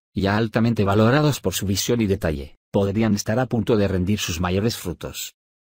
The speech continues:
Ahora que la catedral gótica ha captado la atención mundial por un incendio que la dañó significativamente, las incomparables notas y dibujos de Viollet-le-Duc le darán a los arquitectos contemporáneos una guía de cómo realizó su trabajo a mediados del siglo diecinueve. Jean-Charles Forgeret,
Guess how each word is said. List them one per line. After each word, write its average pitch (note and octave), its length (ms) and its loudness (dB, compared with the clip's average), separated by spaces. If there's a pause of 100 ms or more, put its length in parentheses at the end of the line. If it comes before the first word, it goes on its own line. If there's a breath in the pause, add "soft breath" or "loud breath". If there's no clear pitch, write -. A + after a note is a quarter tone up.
(140)
Ahora B2 320 4
que A#2+ 100 0
la G#2+ 100 0
catedral A2 480 0
gótica A2+ 380 -2
ha B2+ 40 -4
captado C#3 440 0
la B2+ 120 4
atención G2+ 400 -2
mundial F#2 460 -2
por G2+ 200 -2
un A2+ 160 2
incendio G#2+ 480 0
que G2+ 100 0
la G2 80 2
dañó E2+ 240 -2
significativamente, F#2+ 1200 -2 (160)
las G#2 260 -2
incomparables G#2+ 680 -2
notas A2 320 -2
y A2+ 60 -2
dibujos G#2 460 0
de F#2+ 100 -2
Viollet-le-Duc F#2 640 0
le F#2 60 -4
darán G2+ 320 0
a G#2 40 2
los G2 200 -2
arquitectos G#2+ 560 -4
contemporáneos G2 840 0
una A2 160 2
guía G#2+ 200 2
de F#2 100 0
cómo F#2 240 0
realizó F2+ 420 -2
su G#2 160 -4
trabajo G#2 360 0
a F2+ 60 -4
mediados G#2+ 440 0
del G#2 160 0
siglo G2 260 0
diecinueve. D#2+ 680 -8 (720)
Jean-Charles F2 520 -2
Forgeret, F2+ 540 -6